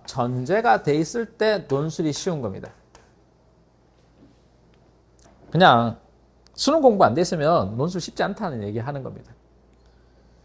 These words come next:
수리 논술 볼까요? 우리 자연계 수리 논술 보려고 하면 그냥 수학 공부가,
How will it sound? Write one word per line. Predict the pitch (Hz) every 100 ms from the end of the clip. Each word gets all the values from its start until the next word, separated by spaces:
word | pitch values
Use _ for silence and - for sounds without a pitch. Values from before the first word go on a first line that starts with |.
| _ _ _ _ _ _ _ _ _ _ _ _
수리 | - 269 285 277
논술 | 220 196 160
볼까요? | 160 170 185 220 - - _ -
우리 | 160 175
자연계 | - 143 156 170 151 185 226
수리 | - - 269
논술 | 247 196 190 143
보려고 | 135 135 131
하면 | 113 143 104 - - - _ _ _ _ _
그냥 | - 214
수학 | - 294 285 277
공부가, | - 165 156 147 123 123 90